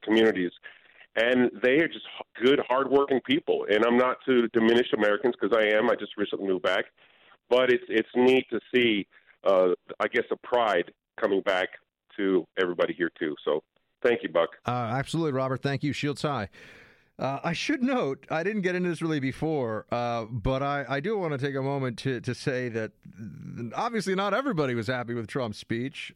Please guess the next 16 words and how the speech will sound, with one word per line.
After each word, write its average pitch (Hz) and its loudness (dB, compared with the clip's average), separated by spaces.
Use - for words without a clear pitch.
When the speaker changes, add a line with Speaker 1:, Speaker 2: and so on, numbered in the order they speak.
Speaker 2:
Uh, 156 -6
I, 151 -10
the 160 -6
stuff 311 -6
that 240 -6
you 208 -4
read 156 -4
from, 156 -6
I - -16
mean, 156 -2
the 170 -2
left 262 -8
is 151 -8
just 339 -8
amazing 170 -2
sometimes. - -10